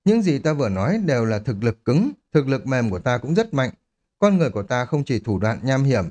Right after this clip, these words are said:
mà còn có tâm tư xảo quyệt, chuyện gì cũng có thể làm ra được, không có tiết tháo gì cả."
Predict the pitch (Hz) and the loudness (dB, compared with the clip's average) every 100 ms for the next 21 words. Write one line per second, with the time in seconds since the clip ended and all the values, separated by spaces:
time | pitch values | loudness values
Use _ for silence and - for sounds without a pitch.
0 | - 127 135 131 196 202 190 185 190 185 | -4 -2 0 0 0 2 2 2 -2 -2
1 | 127 90 117 107 - _ _ - 147 123 | -6 -4 -4 -4 -6 _ _ 2 2 2
2 | 135 143 190 214 165 98 98 87 123 127 | -2 -2 -4 -2 0 0 0 -2 0 0
3 | 107 _ - 147 156 170 233 - 123 208 | -2 _ -2 0 0 0 -2 -2 -2 0
4 | 139 95 107 | 0 0 -2